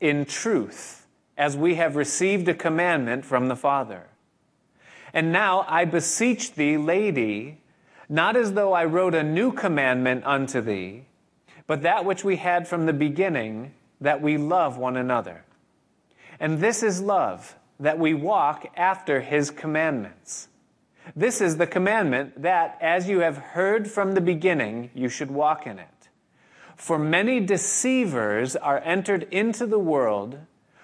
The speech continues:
who confess not that Jesus Christ is come in the flesh. This is a deceiver and an antichrist.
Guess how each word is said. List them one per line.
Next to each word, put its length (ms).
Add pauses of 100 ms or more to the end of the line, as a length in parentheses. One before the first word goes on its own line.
(100)
who 160
confess 640
not 560
that 220
Jesus 420
Christ 420
is 140
come 260
in 140
the 80
flesh. 500 (240)
This 480
is 240
a 100
deceiver 960
and 260
an 200
antichrist. 1000